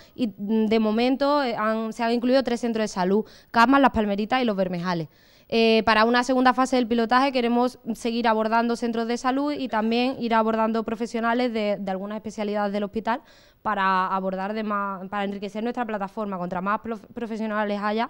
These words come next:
se pueden hacer consultas más, más extensas. Y esta es la pantalla inicial de la, de la plataforma.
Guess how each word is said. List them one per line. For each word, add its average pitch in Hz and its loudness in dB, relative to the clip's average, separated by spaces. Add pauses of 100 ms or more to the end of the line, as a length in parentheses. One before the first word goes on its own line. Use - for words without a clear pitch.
(280)
se 214 -8
pueden 208 -2
hacer 220 -6
consultas 208 -8
más, 180 -10
más 180 -8
extensas. 185 -12 (360)
Y 208 -2
esta 196 -4
es 190 -2
la 190 -2
pantalla 185 -6
inicial 185 -6
de 175 -2
la, 170 -4
de 185 -10
la 170 -6
plataforma. 165 -10